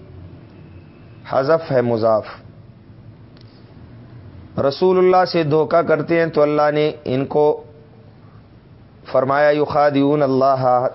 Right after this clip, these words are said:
دھوکہ کرتے ہیں یہ اللہ سے، اللہ سے دھوکہ کرتے ہیں۔ حال یہ ہے کہ یہ دھوکہ تو رسول اللہ سے کرتے تھے، تو رسول سے دھوکہ، اللہ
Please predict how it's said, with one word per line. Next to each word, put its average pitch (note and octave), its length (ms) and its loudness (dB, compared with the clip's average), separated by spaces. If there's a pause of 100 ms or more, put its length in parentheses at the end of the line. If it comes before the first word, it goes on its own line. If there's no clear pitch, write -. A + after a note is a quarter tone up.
دھوکہ B2+ 300 0
کرتے C3+ 360 -2
ہیں C#3 80 2
یہ B2 160 2
اللہ B2 340 2
سے، B2+ 260 -2 (1200)
اللہ F3 360 2
سے F3 100 0
دھوکہ C3+ 360 0
کرتے B2 440 -2
ہیں۔ A#2+ 140 -2
حال C3 300 0
یہ F3 200 2
ہے F#3+ 120 0
کہ F3+ 120 -4
یہ D3+ 120 2
دھوکہ C3+ 360 0
تو D3+ 220 0
رسول F3 280 0
اللہ D3 300 2
سے B2+ 120 -2
کرتے B2 340 -2
تھے، A#2 140 -4
تو A#2 240 -2
رسول E3+ 280 -2
سے E3 140 -2
دھوکہ، C3 340 0
اللہ D3 340 0